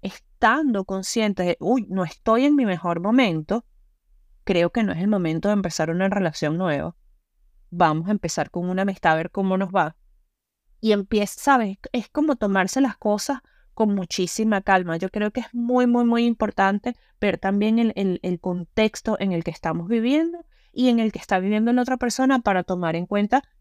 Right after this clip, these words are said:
nuestra, nuestra relación, eh, la manera como re-, nos relacionamos con, con ella. Bueno, entonces, Agui, de verdad, muchísimas gracias por proponer este tema. De verdad que me lo disfruté un montón, eh, preparándolo. Me hizo ver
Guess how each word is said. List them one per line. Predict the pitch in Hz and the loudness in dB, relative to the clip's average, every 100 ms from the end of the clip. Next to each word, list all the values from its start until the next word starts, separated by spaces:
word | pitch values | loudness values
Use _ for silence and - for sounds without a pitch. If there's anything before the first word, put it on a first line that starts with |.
| - | -2
nuestra, | 208 165 - 180 170 | 0 0 0 0 0
nuestra | 190 175 - 165 | -2 -6 -4 -4
relación, | 165 156 - 147 | -2 -4 -4 -6
eh, | - 170 - | -2 -4 -2
la | 175 | -2
manera | 165 165 156 | 0 0 -2
como | - 202 | -2 0
re-, | 190 170 | 0 -2
nos | 165 165 | -2 -4
relacionamos | 165 160 - 147 147 156 | -4 -4 -4 -4 -4 -4
con, | - 190 151 - _ _ _ _ _ _ _ _ _ _ | 0 2 0 -4 _ _ _ _ _ _ _ _ _ _
con | - 170 | -2 0
ella. | 131 - _ | 0 -6 _
Bueno, | 196 190 151 - _ | 4 4 2 -8 _
entonces, | 226 226 226 208 339 - | -2 0 0 0 -4 -2
Agui, | - 247 302 | 0 2 2
de | 285 | 0
verdad, | 233 214 | 0 0
muchísimas | 208 240 302 294 349 330 | -2 -4 -4 -2 0 0
gracias | 262 208 196 285 302 - | 2 2 0 -2 -6 -8
por | - 240 226 - - _ _ | 0 2 2 -2 -8 _ _
proponer | 233 208 214 190 208 | 0 2 2 2 0
este | - 269 | -2 0
tema. | 254 233 247 | 2 2 4
De | 240 | 4
verdad | 196 180 | 2 0
que | 175 | 0
me | 233 | 2
lo | 233 | 2
disfruté | 202 190 175 | 0 -4 -6
un | 170 | -4
montón, | 180 196 214 226 233 | -4 0 2 2 -2
eh, | - 196 | 0 0
preparándolo. | 175 190 170 165 165 180 214 247 - _ _ _ | 0 0 0 0 0 0 0 -2 -6 _ _ _
Me | 180 175 175 | -6 -4 -2
hizo | 165 - 214 | -4 -2 2
ver | 202 185 | 2 2